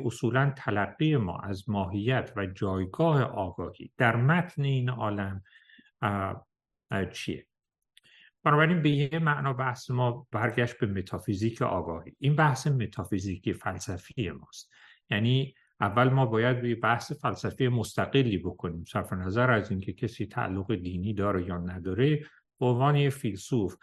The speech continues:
در حوزهٔ متافیزیک ما باید این رو روشن بکنیم که آیا در این جهان چیزی به اسم آگاهی وجود داره؟ آیا این آگاهی بخش بنیادینی از این جهان است؟ شأن وجودیش چیست و رابطه‌اش با، اه، بقیهٔ عناصر این جهان چیه؟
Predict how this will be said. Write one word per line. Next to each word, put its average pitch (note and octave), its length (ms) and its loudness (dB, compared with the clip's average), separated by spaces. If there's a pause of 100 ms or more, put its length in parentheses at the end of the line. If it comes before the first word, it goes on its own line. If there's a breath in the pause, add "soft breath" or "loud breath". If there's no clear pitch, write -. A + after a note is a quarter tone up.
(260 loud breath)
در G#2 120 4
حوزهٔ G#2 380 2
متافیزیک G#2 840 -2
ما C3+ 120 2
باید B2 560 2
این E3 160 2
رو E3 120 4
روشن C3+ 520 2
بکنیم F2+ 500 -6
که - 120 -6
آیا A#2 480 -2 (380 soft breath)
در G2 100 0
این G2+ 120 0
جهان G#2+ 300 0
چیزی A2+ 320 0
به G2 100 -2
اسم G#2 220 -6
آگاهی F#2 420 -4
وجود A2+ 380 -6
داره؟ G#2 240 -2
آیا G2+ 300 -2
این G#2 160 -6
آگاهی F#2+ 600 -4 (300 loud breath)
بخش G2 260 -4
بنیادینی F#2+ 800 0
از B2+ 220 -2
این B2 120 2
جهان G#2 360 -4
است؟ F#2 160 -6
شأن C3+ 360 2
وجودیش G2 680 -2
چیست C3+ 300 -4
و A2+ 40 2
رابطه‌اش G2 560 0 (120)
با، B2 300 2 (380 loud breath)
اه، G#2 140 0
بقیهٔ B2 580 2
عناصر G2 460 -2
این G2+ 220 -4
جهان B2 380 0
چیه؟ - 400 -10